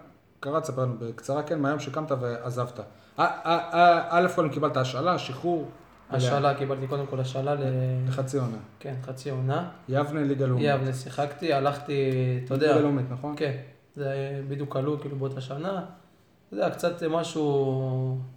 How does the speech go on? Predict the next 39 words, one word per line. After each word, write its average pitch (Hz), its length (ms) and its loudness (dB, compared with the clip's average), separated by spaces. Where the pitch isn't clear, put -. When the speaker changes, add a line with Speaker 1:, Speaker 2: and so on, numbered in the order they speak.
Speaker 2:
שונה 156 380 -2
קצת, 147 280 -2
אתה - 100 -8
יודע, 147 220 0
קושי 190 340 -2
כזה. 143 300 0
פתאום 151 260 -4
אתה 143 160 -2
קם 156 180 -2
בשעה 139 280 0
שבע, 151 440 0
אתה 131 180 -8
קם 139 180 -4
בשש, 151 540 0
אוטובוס, 165 600 0
ופתאום, - 340 -6
אתה - 80 -4
יודע, 202 240 6
זה, 165 200 0
אתה 160 160 -6
קצת, - 180 0
Speaker 1:
הם 127 80 4
נשארו 135 260 6
Speaker 2:
אה, 151 160 6
Speaker 1:
ב-, 147 60 2
Speaker 2:
כן. 147 160 4
Speaker 1:
בליגה 147 280 0
בעונה 156 260 0
Speaker 2:
כן, 165 140 6
Speaker 1:
הזאת? 131 60 2
סבבה. 127 400 2
Speaker 2:
כן, 139 120 2
Speaker 1:
ואז 170 240 10
Speaker 2:
שם - 80 4
Speaker 1:
אתה - 80 6
חוזר 147 200 2
Speaker 2:
פלייאוף 160 160 2
Speaker 1:
מהשאלה? 143 480 4
Speaker 2:
אמצעי. 139 280 -2